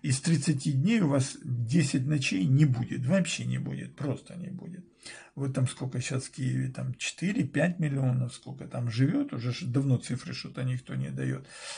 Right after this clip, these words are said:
Вот, ну, предположим, четыре миллиона, да? Вот четыре миллиона столицы государства, которое ещё более-менее живое, потому что остальные города там уже как бы уже не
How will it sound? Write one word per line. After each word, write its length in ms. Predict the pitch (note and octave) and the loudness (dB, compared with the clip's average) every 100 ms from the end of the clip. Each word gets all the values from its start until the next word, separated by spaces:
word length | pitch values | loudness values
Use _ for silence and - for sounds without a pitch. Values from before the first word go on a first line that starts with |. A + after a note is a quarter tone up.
| - - - | -16 -18 -2
Вот, 360 | D3 D3 C3 | 0 2 0
ну, 160 | D#4+ F4 | -2 0
предположим, 680 | A3+ C3+ D#3+ D#3+ C#3 C3 B2+ | 0 2 6 6 8 6 6
четыре 400 | - - A#2 B2 | 2 -4 -6 -4
миллиона, 640 | C3+ C3+ - - - - | -4 -6 -6 -8 -8 -4
да? 280 | D#3 A#3 A3+ - | 2 2 0 -2
Вот 180 | C#3+ C3+ | -2 -2
четыре 360 | - A3 F3 | -2 -2 2
миллиона 800 | D3+ C#3+ C#3 C3 C#3+ A3 A#3+ A3 - - - - | 4 6 6 6 6 2 -2 -4 -10 -20 -18 -6
столицы 720 | - - D#3 E3 C3+ - C3 | 0 6 8 8 6 2 2
государства, 1080 | B2 C3 C3+ C#3 G3 G#3 - - C#3 B2+ B2+ | 4 4 4 4 4 4 -2 -4 0 0 0
которое 340 | B2+ C3+ B2+ | 2 4 4
ещё 220 | A#2+ - | 4 2
более-менее 800 | B2 B2+ C3 B2 B2 B2 A#2 A#2 | 6 8 8 8 6 6 6 2
живое, 640 | A#2 C#3 E3+ D4 D#4 D4 - - - _ | 2 2 2 2 0 -2 -4 -12 -20 _
потому 120 | C3 | -2
что 140 | C3 C#3+ | 2 2
остальные 580 | C3+ D3+ D3 C#3+ C3+ A#2+ | 4 4 4 6 6 8
города 440 | C3+ C#3+ C3 C3 | 6 4 0 0
там 220 | B2 A#2+ | 0 2
уже 220 | B2 B2 B2 | 2 2 0
как 180 | A#2+ | -2
бы 180 | A2+ A#2+ | -2 -2
уже 500 | A#2+ A#2+ A2+ A#2+ A#2+ | 0 -2 0 0 0
не 340 | A#2 B2 B2+ | 0 2 0